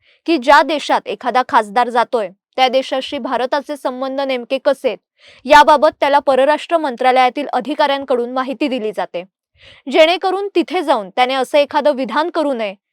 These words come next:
ज्यामुळे दोन्ही देशांच्या संबंधामध्ये बाधा निर्माण होऊ शकेल. पण हे नियम राहुल गांधी कधीच पाळत नाही. कदाचित ते परदेशात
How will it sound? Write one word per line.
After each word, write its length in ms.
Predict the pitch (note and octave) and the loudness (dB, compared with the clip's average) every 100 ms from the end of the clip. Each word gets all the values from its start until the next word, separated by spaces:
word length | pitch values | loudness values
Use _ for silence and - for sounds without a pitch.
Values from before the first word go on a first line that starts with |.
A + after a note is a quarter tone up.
| _ _ | _ _
ज्यामुळे 380 | C4+ C#4 D4 D#4 | 4 4 6 4
दोन्ही 380 | B3 C#4 C4+ E4+ | 4 0 0 -2
देशांच्या 520 | D#4 C#4 C#4+ C#4 C#4+ | -4 -2 -4 -4 -4
संबंधामध्ये 760 | C#4+ C4 A#3 B3 C4 C4 G#3 A#3 | -4 -6 -6 -2 0 0 -2 -2
बाधा 380 | A3+ A3+ A3 D#4 | 4 2 2 -4
निर्माण 360 | C#4 G#3 A3 | -4 -4 -6
होऊ 200 | A#3+ C4 | -4 -4
शकेल. 380 | B3 A3 - F3+ - _ _ _ _ _ _ C#4+ | -4 -6 -8 -14 -18 _ _ _ _ _ _ -4
पण 120 | D4 | -4
हे 200 | - F4+ | -2 -2
नियम 340 | G4 D#4 G#3 B3+ _ _ _ - | -2 -4 -4 -8 _ _ _ 4
राहुल 340 | D4 C#4+ F#4 | 6 6 2
गांधी 340 | F4 D4 B3+ C#4+ | 0 -2 -4 -4
कधीच 320 | C4 A#3+ E4+ - | -2 -2 -2 2
पाळत 340 | B3+ G#3+ - | 4 4 -2
नाही. 200 | G3+ F#3 _ _ _ _ _ _ - | -14 -14 _ _ _ _ _ _ 2
कदाचित 400 | D4+ D#4+ - G4 - | 4 6 2 -2 -4
ते 80 | G4 | 0
परदेशात 520 | E4 C#4 D#4+ - | 0 0 -2 -2